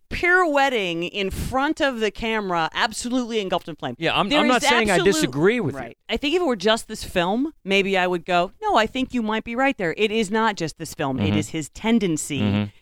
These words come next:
Speaker 1: as a director is
Speaker 2: But
Speaker 1: to choose a subject that is, in certain circumstances, the,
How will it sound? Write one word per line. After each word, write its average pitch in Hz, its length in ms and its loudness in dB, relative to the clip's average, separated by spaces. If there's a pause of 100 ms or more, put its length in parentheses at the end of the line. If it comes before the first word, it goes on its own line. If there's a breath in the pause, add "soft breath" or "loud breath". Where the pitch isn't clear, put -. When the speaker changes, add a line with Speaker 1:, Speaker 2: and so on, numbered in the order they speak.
(340 soft breath)
Speaker 1:
as 185 240 2
a 196 80 0
director 151 500 2 (280 soft breath)
is 123 120 2
Speaker 2:
But - 40 -2
Speaker 1:
to 214 100 -4
choose 302 320 2
a 349 80 2
subject 233 640 0 (360)
that 190 280 4
is, 190 320 2
in 208 180 2
certain - 300 0
circumstances, 220 720 0 (160 soft breath)
the, 233 540 0